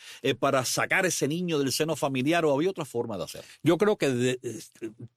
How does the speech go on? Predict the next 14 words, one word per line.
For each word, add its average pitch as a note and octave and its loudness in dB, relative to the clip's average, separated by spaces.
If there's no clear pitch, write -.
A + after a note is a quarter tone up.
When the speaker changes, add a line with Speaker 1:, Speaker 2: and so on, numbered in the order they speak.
Speaker 2:
no C3+ 2
se D#3 2
debió C3+ 2
hacer B2+ -2
de C3 0
esa B2+ 0
manera. B2 0
Yo C3 2
creo C#3+ 2
que, B2 2
eh, G#2+ -6
obviamente, C#3 2
la A#2+ 2
manera, B2 0